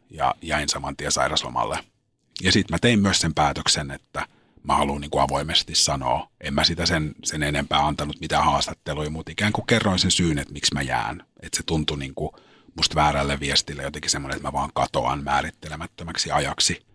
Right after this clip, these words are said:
Koska se on myös yhteiskunnallinen asia. Se on asia, minkä kanssa moni kipuilee. Ja mä oon julkisessa työssä ja mä oon niinku luottamustoimessa.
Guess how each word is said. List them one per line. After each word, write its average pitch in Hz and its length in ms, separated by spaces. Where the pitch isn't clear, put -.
Koska 87 280
se 95 100
on 95 100
myös 110 220
yhteiskunnallinen 71 920
asia. 71 320
Se 80 80
on 76 80
asia, 82 240
minkä 82 260
kanssa 87 160
moni 71 260
kipuilee. 73 560
Ja 78 100
mä 82 140
oon 92 220
julkisessa 71 520
työssä 69 400
ja 73 100
mä 76 140
oon 73 100
niinku 71 220
luottamustoimessa. 71 960